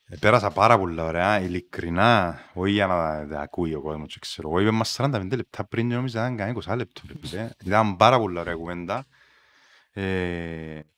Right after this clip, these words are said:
πού να με βρει ο κόσμος; Κράζουμε όλοι ότι δεν έχουμε ούτε ένα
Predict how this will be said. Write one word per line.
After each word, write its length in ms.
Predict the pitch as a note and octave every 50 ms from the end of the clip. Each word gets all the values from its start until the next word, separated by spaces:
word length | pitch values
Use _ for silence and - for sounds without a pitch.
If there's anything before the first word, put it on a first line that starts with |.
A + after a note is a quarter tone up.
| _ _ _ - _ _ _ _ _ _ _ _ _ _ _ _ - - - - _ _ _ _ _ _ _ _
πού 160 | - - G2
να 120 | G#2 G#2+
με 100 | G2+ F#2
βρει 180 | E2 D#2 E2+ F2+
ο 60 | F2 E2
κόσμος; 540 | F2+ F2 D#2 D#2 D2 C2+ - - - _ _ _ _ _ _ _ _ _ _ _ _ _ _ _ _ _ _ _ _ _ _ _ -
Κράζουμε 480 | - A2 A2+ A2 G2 F#2 G2+ F#2+ F#2
όλοι 240 | F2+ G2 G#2 G2+ G#2
ότι 120 | G2+ F#2+ G2+
δεν 120 | G2+ G2+
έχουμε 280 | F2 C#2+ D2 C#2+ D#2 F2
ούτε 160 | F#2+ G2 G2
ένα 140 | F#2 F2